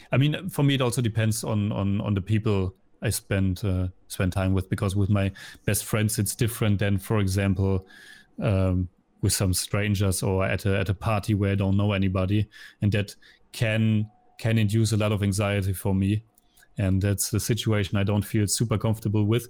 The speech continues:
But I'm always, uh, I was also always a person that can kind of hide it. And I'm pretty good in, in hiding the fact <laughs> that I'm super nervous and,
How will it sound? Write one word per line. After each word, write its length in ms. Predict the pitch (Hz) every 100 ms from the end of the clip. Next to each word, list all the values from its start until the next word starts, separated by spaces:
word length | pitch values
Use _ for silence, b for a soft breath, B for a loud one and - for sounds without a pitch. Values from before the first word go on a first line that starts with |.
| B B B
But 100 | 117
I'm 140 | 123
always, 500 | 135 139 139 135 -
uh, 120 | 131
I 140 | 131 127
was 200 | 120 120
also 440 | 139 135 - 131
always 320 | 131 123 123
a 60 | 120
person 320 | 113 117 113
that 140 | 113 110
can 280 | 113 113
kind 220 | 107 113 113
of 120 | 107
hide 300 | 110 117 110
it. 300 | 107 113 - _ b b b _
And 280 | 196 107 104
I'm 140 | 101 101
pretty 240 | 123 113
good 220 | 107 113
in, 160 | 110 110
in 120 | 104
hiding 360 | 98 117 117 107
the 80 |
fact 260 | 98 - 104
<laughs> 20 |
that 140 | 110 -
I'm 120 | 117
super 320 | - 117 127
nervous 480 | 110 113 113 117 113
and, 240 | 110 107